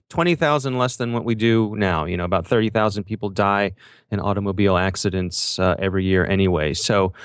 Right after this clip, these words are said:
I, I think we need to get rid of the notion that these cars are going to be perfect,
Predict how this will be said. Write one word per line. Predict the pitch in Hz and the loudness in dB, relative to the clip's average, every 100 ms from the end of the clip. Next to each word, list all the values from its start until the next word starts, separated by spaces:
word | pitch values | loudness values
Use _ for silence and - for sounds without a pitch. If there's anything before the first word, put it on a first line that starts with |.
| - 117 | -16 -4
I, | 113 | -2
I | 127 | 0
think | 156 151 | 0 2
we | 135 | 2
need | 131 120 | 2 2
to | 135 117 113 | 2 4 2
get | 101 143 | 2 0
rid | 123 143 | 2 2
of | 151 120 | 2 2
the | 123 | 2
notion | 113 120 117 117 107 107 | 2 2 0 -2 0 0
that | 104 104 | 0 0
these | 104 - | -6 -6
cars | - 127 113 104 | -2 2 2 0
are | |
going | 110 107 | -2 -2
to | 95 | -4
be | 95 | -12
perfect, | - - 165 - 87 - - | -8 -2 -2 0 -4 -4 -16